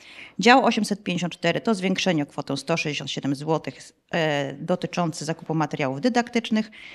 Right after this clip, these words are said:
W dziale dziewięćset to przesunięcia pomiędzy paragrafami. Ponadto dokonano przesunięć <clears throat> pomiędzy wydatkami bieżącymi i majątkowymi dotyczącymi realizacji projektu Wielokulturowość to nasz potencjał, przesunięcia nie wpłynęły na ogólną wartość, e, projektu.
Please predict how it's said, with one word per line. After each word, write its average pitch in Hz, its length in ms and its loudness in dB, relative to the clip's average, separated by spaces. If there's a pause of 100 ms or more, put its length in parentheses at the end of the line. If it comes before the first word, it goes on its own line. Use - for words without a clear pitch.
(160)
W 185 60 -2
dziale 175 280 6
dziewięćset 214 520 2
to 233 100 0
przesunięcia 180 520 0
pomiędzy 160 360 -2
paragrafami. 143 680 -4 (440)
Ponadto 240 420 4
dokonano 202 480 2
przesunięć 185 640 -2 (180)
<clears throat> 170 260 0
pomiędzy 202 340 4
wydatkami 170 460 0
bieżącymi 196 640 2
i - 40 0
majątkowymi 165 720 0
dotyczącymi 196 640 -2
realizacji 170 500 -2
projektu 165 420 -4
Wielokulturowość 165 840 -4
to 147 100 -8
nasz 139 200 -2
potencjał, 220 640 -2 (380)
przesunięcia 226 600 4
nie 202 240 4
wpłynęły 196 460 4
na 185 140 2
ogólną 175 380 -2
wartość, - 560 -8
e, 175 140 -2
projektu. 165 520 -4